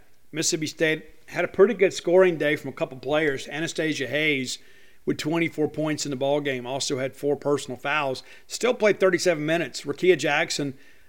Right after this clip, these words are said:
uh, it's nice to have her back in lineup. Thirty-eight minutes, eight of fifteen from the floor, three of four from three, knocked down all three of her free throws, pulled down five boards, and, uh, twenty-two points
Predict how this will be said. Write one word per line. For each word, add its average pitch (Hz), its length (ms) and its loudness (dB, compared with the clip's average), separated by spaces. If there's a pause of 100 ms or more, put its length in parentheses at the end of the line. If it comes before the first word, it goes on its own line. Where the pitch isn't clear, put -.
(120)
uh, - 220 -8
it's - 120 -14
nice 180 300 4
to 165 80 0
have 160 160 0
her 170 100 0
back 151 280 -2
in 139 80 -4
lineup. 139 360 -4
Thirty-eight 165 460 2
minutes, 151 400 -6
eight 185 180 6
of 180 80 4
fifteen 170 380 -2
from 147 160 -6
the 131 60 -6
floor, 151 400 0
three 170 280 4
of 160 100 2
four 165 220 4
from 135 200 -4
three, 147 320 2
knocked 143 300 -6
down 151 240 -4
all 151 180 -2
three 151 200 0
of 147 80 -2
her 135 60 -4
free 156 220 0
throws, 127 400 -2 (480)
pulled 233 160 4
down 208 140 6
five 190 320 4
boards, 160 580 6
and, 151 260 -4
uh, 143 160 0
twenty-two 175 540 0
points 151 480 -4